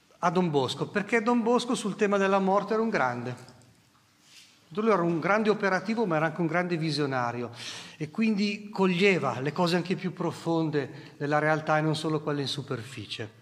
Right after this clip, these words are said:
Per capire come su-, approcciava alla morte, come aiutava anche i ragazzi,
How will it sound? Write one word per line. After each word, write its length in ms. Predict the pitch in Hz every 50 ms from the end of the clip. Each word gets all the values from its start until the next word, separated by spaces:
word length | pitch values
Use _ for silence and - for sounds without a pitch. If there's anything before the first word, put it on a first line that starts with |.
| - - - - - - - - - - - - _
Per 180 | - 220 226 226
capire 680 | 226 247 226 233 - 254 254 220 180 160 160 165 160 160
come 240 | - 185 185 190 170
su-, 260 | - 226 240 220 220
approcciava 640 | 220 185 180 175 160 - 190 175 - 220 214 214 202
alla 140 | 190 185 180
morte, 340 | 180 185 196 190 190 -
come 200 | 165 165 170 175
aiutava 340 | 180 175 165 170 202 202 196
anche 220 | 185 160 160 - 160
i 40 |
ragazzi, 1000 | 151 151 147 143 143 131 123 117 - - - 180 220 247 - - - - -